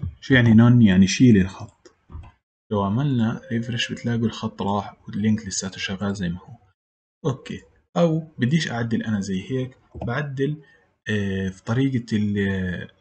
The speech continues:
اللي هي ال inline، اللي هي بكتب هون style وبكتب هون text decoration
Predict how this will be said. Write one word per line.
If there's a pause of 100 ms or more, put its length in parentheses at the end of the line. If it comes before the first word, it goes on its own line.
(140)
اللي
هي
ال
inline، (100)
اللي
هي
بكتب
هون
style (1160)
وبكتب
هون
text (480)
decoration